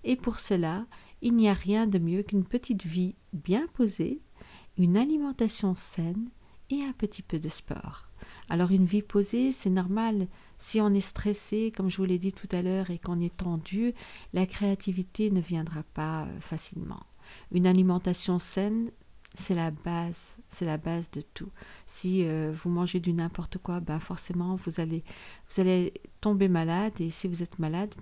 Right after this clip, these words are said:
ben vous n'aurez même pas envie de, de, de dessiner, de peindre, de faire quoi que ce soit. Ça va jouer sur votre morale. Et du sport, le sport, c'est super important pour le maintien, euh, physique, euh,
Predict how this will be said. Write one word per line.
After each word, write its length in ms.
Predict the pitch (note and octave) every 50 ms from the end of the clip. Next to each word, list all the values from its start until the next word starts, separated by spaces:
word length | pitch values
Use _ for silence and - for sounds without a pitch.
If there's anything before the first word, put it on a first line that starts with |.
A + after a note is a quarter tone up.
| -
ben 220 | D#3+ E3 E3 E3 D#3+ -
vous 60 | -
n'aurez 260 | E3 E3+ E3+ D#3+ E3 E3
même 180 | E3+ E3 E3+
pas 540 | E3+ - - G#3 A3 A3+ A3+ G3+ F#3 E3+ - - -
envie 460 | E3+ E3+ E3 D#3 - A#3 B3+ C#4 B3+ - - - - - - - -
de, 100 | E3+ F3
de, 680 | E3+ E3+ E3 D#3+ E3 D#3+ D#3 D#3 D#3+ D#3 D#3 D#3 D#3 E3 - - - - - - - -
de 100 | D#3+ E3+
dessiner, 640 | D#3+ E3 F3 - - - - E3 F3 G3+ A#3+ C4 C4
de 120 | G#3+ F#3+
peindre, 480 | E3+ - - G3 G#3 A3+ A#3+ A#3 F#3+ E3
de 80 | D#3+ E3
faire 240 | - - E3+ -
quoi 140 | - - G#3+
que 100 | G3+ -
ce 120 | - - A#3
soit. 280 | - - - G3 G#3 A#3 -
Ça 180 | - - - E3
va 180 | D#3+ E3 E3+
jouer 300 | E3+ - - G#3 A3 A#3
sur 220 | A3+ - - G3+ F#3
votre 260 | F#3 F#3 - - F#3+
morale. 460 | F3+ F3 E3+ E3 E3 D#3 D#3 D#3+ F3 - - - - - - - - - - -
Et 120 | B3+ C4+ C#4+
du 160 | C4 A#3+ G#3+
sport, 560 | - - - - - F3+ F#3 A3 C4 C#4+ C#4+
le 120 | B3+ B3 A#3+
sport, 460 | - - - - F#3 G#3 A#3 A#3+ A3+
c'est 160 | - - F#3
super 460 | F3+ - - - G#3+ - G#3+ G3 F#3
important 580 | F3+ E3+ - - D#3+ - - - F3 G3+ A3+ A#3
pour 220 | - - F3+ F3
le 80 | E3 D#3+
maintien, 720 | D#3+ D#3+ E3+ F#3+ G3 - - - G3 G3+ G3+ G3+ F#3+ E3+
euh, 260 | D#3 D#3 D#3 D#3 D#3
physique, 800 | - - - F3+ D#3 D3+ E3 F3+ G3+ A#3 B3+ C4 B3+ - - -
euh, 420 | E3+ E3 E3 D#3+ D#3+ D#3+ D#3+ D#3